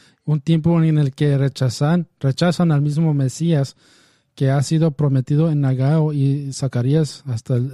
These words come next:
este punto. Zacarías once uno, "Ab-, abre tus puertas, oh Líbano, oh Líbano,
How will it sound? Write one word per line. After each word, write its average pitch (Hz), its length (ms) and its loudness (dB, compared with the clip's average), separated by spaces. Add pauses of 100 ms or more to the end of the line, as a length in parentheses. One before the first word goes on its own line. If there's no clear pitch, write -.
este 135 220 -2
punto. 131 420 -4 (4000)
Zacarías 147 520 0
once 156 480 0 (200)
uno, 135 480 -2
"Ab-, 147 380 -4
abre 185 320 0
tus 165 220 -2
puertas, 165 560 -2
oh 160 200 2
Líbano, 147 760 0
oh 147 140 0
Líbano, 151 440 0